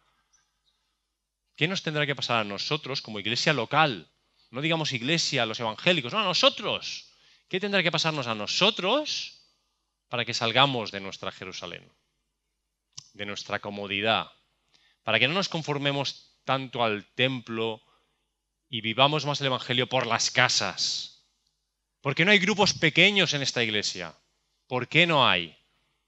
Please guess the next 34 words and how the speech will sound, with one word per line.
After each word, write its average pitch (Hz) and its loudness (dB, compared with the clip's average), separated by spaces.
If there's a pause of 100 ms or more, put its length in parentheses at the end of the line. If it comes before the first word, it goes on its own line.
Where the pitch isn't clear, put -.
(260)
¿Por 120 -8
qué 160 4
son 170 0
lamentables? 143 2 (220)
¿Por 123 -8
qué 156 4
hay 160 6
un 170 0
porcentaje 156 2
de 143 2
veinte 156 0
por 139 -2
ciento 143 -2
de 135 2
la 127 4
iglesia 139 0
que 113 -6
quiere 196 8
ver 139 8
a 127 8
otros 120 0
hermanos 110 0
entre 107 -8
semana? 95 -6 (480)
¿Por 127 -6
qué 208 2
no 226 0
queremos 196 2
vivir 156 6
el 151 6
evangelio 139 4
por 120 -6
las 113 -2
casas? 92 -4